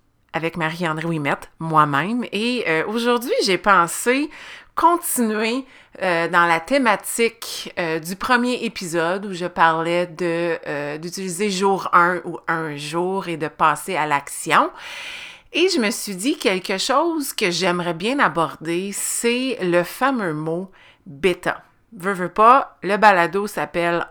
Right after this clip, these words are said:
En mode bêta. Et si tu, euh, suis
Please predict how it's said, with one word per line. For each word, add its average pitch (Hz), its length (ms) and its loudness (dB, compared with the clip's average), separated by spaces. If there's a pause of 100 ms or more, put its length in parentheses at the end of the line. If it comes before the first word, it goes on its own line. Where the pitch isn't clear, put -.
(100)
En 175 180 4
mode 151 460 -2 (160)
bêta. 156 500 -4 (460)
Et 165 60 -6
si 269 380 -2
tu, 233 600 -4
euh, 160 200 -2
suis 220 480 -6